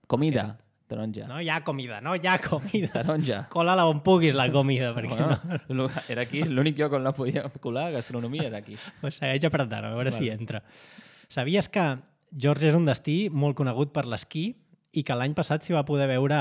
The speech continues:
Speaker 2: part de la família real espanyola
Speaker 1: Ah.
Speaker 2: esquiant?
Speaker 1: Schumacher també anava per allà.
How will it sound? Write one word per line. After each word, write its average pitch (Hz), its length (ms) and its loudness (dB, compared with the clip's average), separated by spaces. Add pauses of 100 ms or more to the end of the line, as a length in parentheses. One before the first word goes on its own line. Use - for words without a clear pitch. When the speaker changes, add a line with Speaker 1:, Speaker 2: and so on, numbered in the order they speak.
(120)
Speaker 2:
part 135 240 0
de 143 80 2
la 139 80 0
família 131 420 -4
real 120 300 -6
espanyola 120 600 -4 (180)
Speaker 1:
Ah. 147 140 -6
Speaker 2:
esquiant? 113 640 -6 (100)
Speaker 1:
Schumacher 123 540 -6
també 107 240 -8
anava 104 180 -10
per 107 140 -12
allà. 107 160 -10